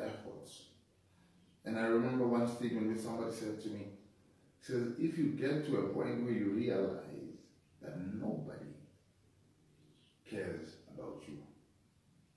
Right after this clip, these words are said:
you will start to understand that when people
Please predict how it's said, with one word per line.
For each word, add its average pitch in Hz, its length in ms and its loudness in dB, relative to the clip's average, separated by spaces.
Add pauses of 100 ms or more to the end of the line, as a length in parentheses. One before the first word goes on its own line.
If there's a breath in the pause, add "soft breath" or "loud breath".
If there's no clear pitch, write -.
(2250 soft breath)
you 110 160 6
will 98 120 6
start 117 540 2
to 98 100 -2
understand 90 720 -4 (220)
that 87 100 -4
when 82 240 -4 (120)
people - 560 -2